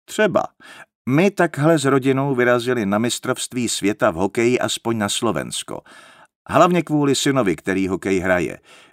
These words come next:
Vždycky mě baví sledovat, jak město velkou událostí žije.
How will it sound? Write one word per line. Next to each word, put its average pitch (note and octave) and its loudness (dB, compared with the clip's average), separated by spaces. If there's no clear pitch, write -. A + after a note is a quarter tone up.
Vždycky D3+ -2
mě F#3+ 0
baví C3+ 2
sledovat, F#2+ 0
jak G#2+ -2
město G#2+ -4
velkou B2+ 0
událostí B2 2
žije. E2+ -2